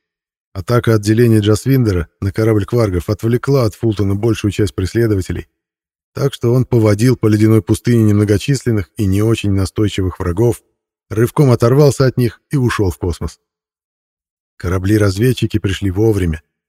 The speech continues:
Я приказал всем подняться на борт, и корабли ушли из системы ещё на двое суток, а мы с Ингой в нашем десантном боте остались ждать отделения Джасвиндера в точке встречи.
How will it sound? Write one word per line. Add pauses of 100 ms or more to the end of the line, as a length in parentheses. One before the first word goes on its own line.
(300)
Я
приказал
всем
подняться
на
борт, (560)
и
корабли
ушли
из
системы
ещё
на
двое
суток, (420)
а
мы
с
Ингой
в
нашем
десантном
боте
остались
ждать
отделения
Джасвиндера
в
точке
встречи.